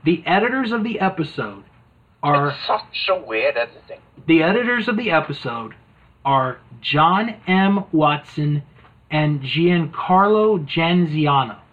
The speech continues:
Speaker 1: I don't know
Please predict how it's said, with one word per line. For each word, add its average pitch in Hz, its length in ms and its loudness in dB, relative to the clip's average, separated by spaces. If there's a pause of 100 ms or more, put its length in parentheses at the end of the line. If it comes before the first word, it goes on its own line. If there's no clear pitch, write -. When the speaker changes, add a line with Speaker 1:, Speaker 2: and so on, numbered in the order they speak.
(1700)
Speaker 1:
I 170 400 0
don't 185 460 0
know 165 560 2